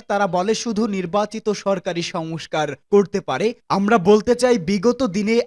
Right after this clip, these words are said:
আপনারা যখন ক্ষমতায় এসেছিলেন, কত শতাংশ মানুষের ম্যান্ডেট নিয়ে ক্ষমতায় এসেছিলেন, কত মানুষের সমর্থন পেয়েছিলেন? আপনাদের বুঝতে হবে, এই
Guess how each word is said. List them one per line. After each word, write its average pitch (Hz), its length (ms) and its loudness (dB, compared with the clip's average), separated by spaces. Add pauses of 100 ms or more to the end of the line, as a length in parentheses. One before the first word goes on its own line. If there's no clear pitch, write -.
আপনারা 208 300 0 (100)
যখন 202 260 0 (160)
ক্ষমতায় 196 500 0
এসেছিলেন, 185 500 -2 (220)
কত 220 140 -2 (140)
শতাংশ 233 340 -6 (160)
মানুষের 185 400 -6
ম্যান্ডেট 170 380 -6
নিয়ে 175 200 -4
ক্ষমতায় 185 420 -4
এসেছিলেন, 190 440 -6 (280)
কত 202 160 0 (180)
মানুষের 190 340 -4 (120)
সমর্থন 180 560 -6
পেয়েছিলেন? 151 440 -8 (220)
আপনাদের 190 340 -4 (100)
বুঝতে 185 260 -2
হবে, 202 260 0 (180)
এই 180 80 -2